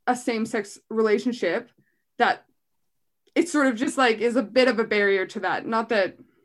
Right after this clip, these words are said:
it's anything, but that's partly why the religion has its views. And,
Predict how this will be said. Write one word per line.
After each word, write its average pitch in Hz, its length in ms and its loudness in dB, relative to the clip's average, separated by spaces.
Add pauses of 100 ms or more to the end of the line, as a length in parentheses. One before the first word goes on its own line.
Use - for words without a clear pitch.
(500)
it's 226 160 0
anything, 226 420 -4
but 208 260 0 (600)
that's 220 220 0
partly 220 300 -2
why 208 240 0
the 202 100 0
religion 202 600 0 (300)
has 202 380 -2
its 185 180 -8
views. 196 400 -2
And, 190 260 -8